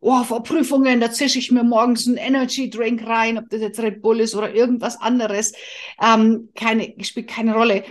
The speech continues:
Ja, und dann geht's mir gut, dann bin ich fit für die Prüfung. Dann verknüpfen sie ja auch diese Erfahrung, ich brauche einen Energy Drink, um mich, um wach zu sein, um konzentriert zu sein. Das ist ja völlig falsch.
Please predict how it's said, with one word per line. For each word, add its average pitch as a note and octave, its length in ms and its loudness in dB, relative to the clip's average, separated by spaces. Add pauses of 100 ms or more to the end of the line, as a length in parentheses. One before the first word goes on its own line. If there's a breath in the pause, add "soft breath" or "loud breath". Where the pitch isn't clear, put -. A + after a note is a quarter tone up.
Ja, B3 260 2
und B3 80 4
dann A#3 160 0
geht's A#3 200 -2
mir B3+ 120 -2
gut, C#4+ 200 -2
dann A#3+ 120 2
bin A3 120 -6
ich G#3+ 120 -8
fit A#3 160 -8
für - 100 -10
die G#3+ 80 -8
Prüfung. B3+ 560 -12 (160)
Dann G#3 420 -4 (500)
verknüpfen F#4+ 840 0
sie B3+ 140 0
ja F3+ 300 -4
auch - 180 -12
diese - 280 -8
Erfahrung, A#3 920 -2 (340 loud breath)
ich - 240 -14
brauche A3 420 4
einen F#3+ 140 -2
Energy A3 460 -4
Drink, B3+ 340 -2
um A#3+ 220 2
mich, B3+ 300 0 (180 soft breath)
um G3 260 -4
wach G3 260 -6
zu - 200 -10
sein, - 400 -8 (320 loud breath)
um A3+ 160 4
konzentriert A#3 640 0
zu B3 80 -6
sein. F#3+ 240 -8
Das F#3 100 -12
ist C4 140 -2
ja D4 100 2
völlig G4 460 2
falsch. - 500 0